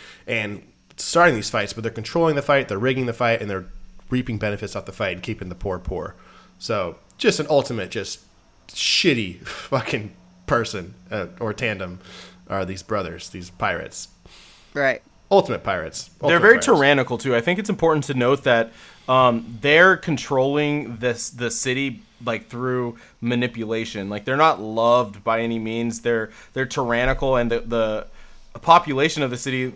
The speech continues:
Speaker 3: you know, ultimately starts a revolt when it, when Merrick kind of wins their, their love. And
Speaker 1: And how does he
Speaker 3: that's,
Speaker 1: win
Speaker 3: like,
Speaker 1: their
Speaker 3: a
Speaker 1: love, dude?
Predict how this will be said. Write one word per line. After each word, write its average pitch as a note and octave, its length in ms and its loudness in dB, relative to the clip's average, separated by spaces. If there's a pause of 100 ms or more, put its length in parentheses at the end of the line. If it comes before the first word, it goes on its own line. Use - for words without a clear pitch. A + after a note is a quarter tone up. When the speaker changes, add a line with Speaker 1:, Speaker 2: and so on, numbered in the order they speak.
Speaker 3:
you B2+ 100 -4
know, A#2 280 0 (800)
ultimately D3+ 460 2
starts C3+ 300 0
a A#2+ 40 -8
revolt A2+ 600 2
when A2 400 -4 (140)
it, A#2 200 -10
when A#2 200 -6
Merrick B2 380 0
kind A#2+ 180 -2
of G#2 140 -6 (120)
wins A#2 440 -4
their, G#2+ 480 -2
their G#2+ 160 -6
love. G#2 520 4 (360)
And A#2 200 0
Speaker 1:
And A2+ 80 -2
how E3+ 160 12
does G3+ 140 10
he G#3 80 6
Speaker 3:
that's, E3+ 80 6
Speaker 1:
win E3+ 100 6
Speaker 3:
like, - 20 -
Speaker 1:
their D3+ 80 6
Speaker 3:
a C#3+ 40 6
Speaker 1:
love, C3 300 4
dude? A2 320 -4